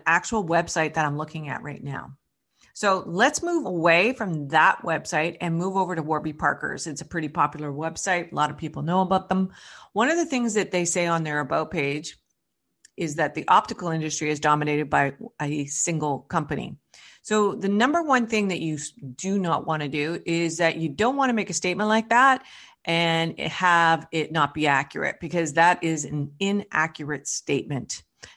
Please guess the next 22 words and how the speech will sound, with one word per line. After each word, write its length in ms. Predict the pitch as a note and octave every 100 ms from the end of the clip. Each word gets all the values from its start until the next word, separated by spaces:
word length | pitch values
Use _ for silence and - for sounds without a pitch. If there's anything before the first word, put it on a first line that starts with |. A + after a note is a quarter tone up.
| _ _
That's 240 | - D3+ -
false, 400 | G#3 B3 D#4+ - _
because 340 | E3+ E3+ F3+ -
I'm 180 | F#3 G#3+
from 200 | A#3 A#3+
the 140 | A3+
industry 540 | A3+ A#3 A3+ A#3+ A#3 A3+
and, 580 | F#3+ F3+ F3+ F3+ F3+ F3+ _ _ _
and 80 | E3+
I 60 | D#3+
was 200 | D3+ D3
in 200 | G#3 A3+
it 180 | A#3
for 120 | - D#3
twenty 420 | - G#3 G#3+ G#3+
plus 420 | - F#3+ F3 -
years 300 | G#3+ A3+ A#3
before 400 | A3 F#3 F3+ F3
I 60 | E3
went 240 | D#3 D#3
to 180 | - C#3+
online. 720 | - C#3+ C#3 F#3 G#3 G#3